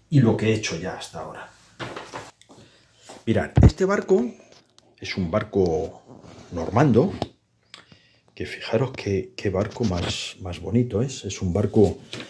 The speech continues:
que tiene escudos, eh, la,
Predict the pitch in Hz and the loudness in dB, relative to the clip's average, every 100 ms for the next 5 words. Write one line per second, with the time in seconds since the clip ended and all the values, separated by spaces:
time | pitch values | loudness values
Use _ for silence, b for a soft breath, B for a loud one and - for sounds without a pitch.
0 | B - - - 107 104 - - 117 120 | B -12 -10 -2 2 2 0 4 10 12
1 | 117 120 120 120 120 120 - - - 98 | 12 12 12 12 10 6 -2 -8 -10 -10
2 | 107 107 107 101 - b b b b b | -6 -4 -2 -2 -6 b b b b b
3 | 107 92 | 4 4